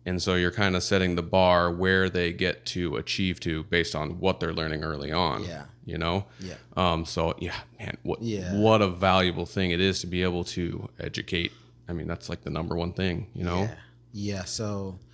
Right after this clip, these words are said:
Speaker 2: uh, there's, um, a musician, uh, called, um, Mano Azagaya in
Speaker 1: Okay.
Speaker 2: Mozambique. Uh, he passed away, uh, in March or something like that. I don't recall. But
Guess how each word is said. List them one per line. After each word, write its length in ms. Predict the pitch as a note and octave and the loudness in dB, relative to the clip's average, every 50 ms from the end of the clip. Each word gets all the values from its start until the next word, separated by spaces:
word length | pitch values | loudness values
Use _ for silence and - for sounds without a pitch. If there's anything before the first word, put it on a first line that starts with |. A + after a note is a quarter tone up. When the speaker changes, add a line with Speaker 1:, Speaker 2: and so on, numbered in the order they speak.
| - - - - _ - - | -20 -20 -20 -20 _ -8 -6
Speaker 2:
uh, 180 | G2 G2+ G2+ F2+ - - | -4 -4 -4 -6 -8 -6
there's, 240 | - A2+ A2+ A2 G2 | -4 -2 -2 0 0
um, 380 | A2 G#2 G2+ G2+ G2 F#2+ F#2 F#2 - | 0 0 0 0 -2 -4 -6 -8 -6
a 40 | - A2 | -4 -4
musician, 640 | G#2+ G#2 G2+ G2 A#2 B2+ - - F#2+ F2+ F2+ F#2+ G#2+ - - - - - - | -2 -2 -2 -2 -2 -2 -2 -2 -2 -4 -8 -10 -14 -18 -20 -20 -20 -16 -10
uh, 260 | F2+ F#2 F2+ F2 E2+ - - | -8 -6 -6 -6 -8 -10 -12
called, 520 | - - - G2+ F#2+ F#2 F#2 F2 E2+ G2 G2 - | -14 -8 -6 -4 -4 -4 -6 -8 -8 -10 -10 -8
um, 520 | G2 F#2+ F#2 F2+ F2 F2+ F2+ F2 E2+ F2+ F2+ - - - - - - - - - - - | -8 -6 -6 -6 -8 -10 -12 -12 -14 -16 -18 -20 -20 -20 -20 -20 -20 -20 -20 -20 -16 -8
Mano 260 | F#2+ G2+ G#2 G2+ G2+ G2 | -4 -2 -2 -2 -2 -2
Azagaya 760 | - G#2+ G#2 F#2 F#2+ F#2 F2+ G2 F#2 F2+ F2+ F2+ F#2+ G#2+ G#2+ - | -2 -4 -4 -4 -4 -4 -4 -4 -4 -4 -4 -6 -8 -10 -12 -10
in 120 | - G2 F#2 | -6 -4 -2
Speaker 1:
Okay. 80 | F#2+ | 0
Speaker 2:
Mozambique. 500 | F#2+ F#2 G2+ F2 E2+ E2+ F2+ F2 - - - - - - - - _ - - - - - - - | 0 0 -2 -4 -6 -6 -8 -10 -10 -14 -20 -20 -20 -20 -20 -20 _ -20 -20 -20 -20 -20 -14 -10
Uh, 420 | F2+ F2+ F2+ F2 F2 F2 E2 E2+ | -8 -6 -6 -6 -8 -10 -10 -10
he 140 | D#2+ E2 B2+ | -6 -6 -6
passed 280 | B2 - B2 G2+ - - | -4 -2 -4 -4 -4 -6
away, 400 | F#2+ F2 F2 F2+ F2+ F2+ E2+ E2 | -6 -6 -6 -6 -6 -8 -8 -10
uh, 340 | - F2+ F2 F2 E2+ E2+ D#2+ - | -10 -10 -10 -10 -10 -10 -12 -12
in 580 | - F#2 F2 F2 E2+ E2+ E2 F2+ G2+ - - - - - - - - - - | -10 -10 -10 -10 -10 -12 -14 -14 -16 -18 -18 -20 -20 -20 -20 -20 -20 -18 -12
March 540 | F#2+ F2+ F2+ F#2 G2+ A2+ A#2 A2+ - - | -10 -8 -6 -6 -4 -6 -6 -6 -8 -10
or 100 | - D#2+ | -10 -8
something 280 | D#2+ - F#2+ D#2+ E2 E2 | -10 -10 -10 -10 -12 -12
like 140 | D#2+ D#2 D#2 | -12 -14 -12
that. 260 | E2+ F#2 G#2 - - - - _ _ _ _ - - - - _ - | -10 -8 -10 -10 -12 -16 -20 _ _ _ _ -20 -20 -20 -20 _ -12
I 80 | - F2 | -10 -8
don't 140 | F#2 F#2 | -8 -6
recall. 300 | F2 F2 - - - F2+ | -8 -8 -10 -10 -10 -8
But 420 | E2+ - A2 G#2 G2+ - - - | -2 0 0 0 0 -2 -6 -20